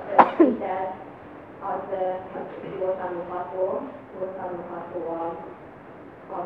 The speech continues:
tankönyvből és, ö, jogszabályból. Tizenkilences tétel,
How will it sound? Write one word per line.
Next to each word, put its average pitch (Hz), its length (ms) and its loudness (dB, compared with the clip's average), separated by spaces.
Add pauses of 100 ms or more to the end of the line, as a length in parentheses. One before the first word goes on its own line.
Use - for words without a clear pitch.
tankönyvből 185 580 -2 (120)
és, - 80 -6 (160)
ö, - 20 0 (400)
jogszabályból. - 880 -2 (2500)
Tizenkilences 190 2500 -4
tétel, 208 460 -2